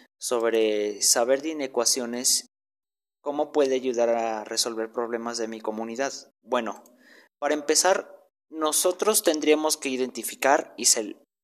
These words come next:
identificar el problema, eh, como, como punto de inicio, analizarlo, generar posibles soluciones al problema que, al problema que aqueja a la comunidad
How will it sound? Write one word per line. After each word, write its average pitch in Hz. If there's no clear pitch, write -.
identificar 127
el 170
problema, 113
eh, 110
como, 107
como 117
punto 135
de 120
inicio, 110
analizarlo, 135
generar 143
posibles 143
soluciones 139
al 117
problema 127
que, -
al 113
problema 127
que 131
aqueja 127
a 127
la 117
comunidad 117